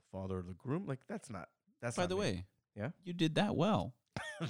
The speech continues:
Speaker 1: Thank you.
Speaker 2: So I don't know
Speaker 1: That was
Speaker 2: that
Speaker 1: a
Speaker 2: I
Speaker 1: long
Speaker 2: blame
Speaker 1: time
Speaker 2: Richard
Speaker 1: ago.
Speaker 2: so
Speaker 1: It was a
Speaker 2: much.
Speaker 1: long time ago. Right, but he
Speaker 2: You
Speaker 1: knew
Speaker 2: know
Speaker 1: what
Speaker 2: what
Speaker 1: he was
Speaker 2: you
Speaker 1: getting.
Speaker 2: needed?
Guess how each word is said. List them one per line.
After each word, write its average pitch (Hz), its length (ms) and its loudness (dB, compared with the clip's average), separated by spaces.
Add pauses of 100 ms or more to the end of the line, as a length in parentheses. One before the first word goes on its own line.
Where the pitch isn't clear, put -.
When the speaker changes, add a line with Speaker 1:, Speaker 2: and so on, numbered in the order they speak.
Speaker 1:
Thank 120 240 -4
you. - 60 -4
Speaker 2:
So 135 260 6
I 139 60 4
don't 208 180 2
know 269 80 2
Speaker 1:
That 196 60 6
was 185 80 6
Speaker 2:
that - 80 8
Speaker 1:
a - 20 8
Speaker 2:
I 113 40 10
Speaker 1:
long 143 140 12
Speaker 2:
blame 117 100 6
Speaker 1:
time 120 120 8
Speaker 2:
Richard 110 180 6
Speaker 1:
ago. 107 100 2
Speaker 2:
so 110 80 4
Speaker 1:
It 104 40 6
was 98 60 4
a - 40 4
Speaker 2:
much. 131 80 4
Speaker 1:
long 123 180 6
time 110 260 -2
ago. 98 140 -6
Right, 139 220 4
but 143 140 4
he 170 120 4
Speaker 2:
You 185 60 8
Speaker 1:
knew 143 100 10
Speaker 2:
know 120 40 10
Speaker 1:
what 127 60 10
Speaker 2:
what 131 60 10
Speaker 1:
he 123 40 6
was 117 60 4
Speaker 2:
you 113 60 4
Speaker 1:
getting. 117 160 6
Speaker 2:
needed? 202 180 4